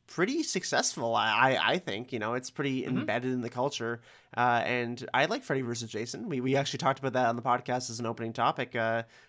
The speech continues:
Speaker 1: quite a while back, and that was fun to, uh, to review that movie. But yeah, maybe, uh, maybe,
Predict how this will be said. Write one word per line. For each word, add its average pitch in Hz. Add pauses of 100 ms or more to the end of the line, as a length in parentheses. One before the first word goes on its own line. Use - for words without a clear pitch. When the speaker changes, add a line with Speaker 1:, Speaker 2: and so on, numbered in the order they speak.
(120)
Speaker 1:
quite 120
a 120
while 117
back, 113
and 117
that 113
was 127
fun 113
to, 110
uh, 110 (100)
to 110
review 113
that 104
movie. 110
But 117 (460)
yeah, 170
maybe, 196
uh, 185 (180)
maybe, 175